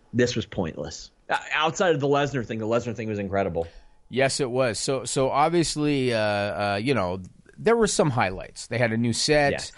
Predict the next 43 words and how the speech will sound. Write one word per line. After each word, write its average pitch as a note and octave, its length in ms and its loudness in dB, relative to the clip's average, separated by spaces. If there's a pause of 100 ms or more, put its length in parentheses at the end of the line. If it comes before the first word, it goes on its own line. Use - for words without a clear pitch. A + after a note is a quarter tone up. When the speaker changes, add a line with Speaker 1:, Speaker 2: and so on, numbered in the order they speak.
(220)
Speaker 2:
They A#2 100 4
had A2+ 100 6
a A2+ 40 4
new G#2 140 2
stage. C#3 580 4
They A#2+ 120 4
brought F#2+ 260 2
pyro C3 420 4
back. B2+ 400 2
They A2+ 120 -2
brought G2+ 220 -2
smoke B2 440 0
back, B2 320 2
all A#2 140 4
that A#2+ 120 2
stuff. B2+ 260 2
That A#2+ 160 4
was B2+ 140 -2
cool. C#3+ 300 2 (360)
The G#2 80 0
Brock C3 320 4
Lesnar, C3+ 380 4
Rey A#2 140 6
Mysterio B2+ 520 4
angle A2+ 420 4
was D2 200 -4
fire. C3 720 2
I F2+ 80 -4
loved A2 520 2
it. D#3 220 2 (320)
Uh, - 40 -4
Speaker 1:
<laughs> - 0 -
Speaker 2:
uh, G2+ 840 4
say, D#3+ 360 4
say E3 260 4
what, E3 260 2
what D3 160 4
you D3 100 4
wanna C#3+ 240 4
say C#3+ 380 2
about G#2+ 440 2
Rey's A#2+ 360 0
kid. A#2 480 2